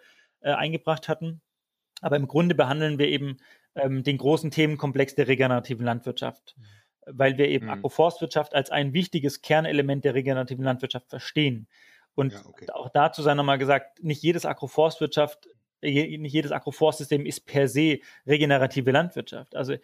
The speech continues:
Speaker 1: wenn ich mir einfach Kurzumtriebsplantagen, äh, pflanze auf, auf eine riesige Fläche mit dem gleichen Klon, dann hat es wenig von regenerativer Landwirtschaft. Dann ist es eine andere Monokultur,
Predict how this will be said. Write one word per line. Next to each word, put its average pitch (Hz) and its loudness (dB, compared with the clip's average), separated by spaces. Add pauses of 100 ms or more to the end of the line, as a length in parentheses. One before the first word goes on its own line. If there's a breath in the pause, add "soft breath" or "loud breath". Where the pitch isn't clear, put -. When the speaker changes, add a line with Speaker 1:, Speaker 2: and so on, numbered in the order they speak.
(220 soft breath)
Speaker 1:
wenn 139 -4
ich 139 -6
mir 139 2
einfach 143 -4
Kurzumtriebsplantagen, 156 -2 (320 soft breath)
äh, 147 2
pflanze 147 2
auf, - -4
auf 147 -6
eine 147 0
riesige 147 0
Fläche 160 0
mit 151 -2
dem 147 0
gleichen 143 2
Klon, 151 0
dann 135 0
hat 147 0
es 139 -6
wenig 151 0
von 143 -4
regenerativer 139 2
Landwirtschaft. - -4
Dann 139 -2
ist 139 -10
es 139 -10
eine 147 0
andere 151 0
Monokultur, 147 0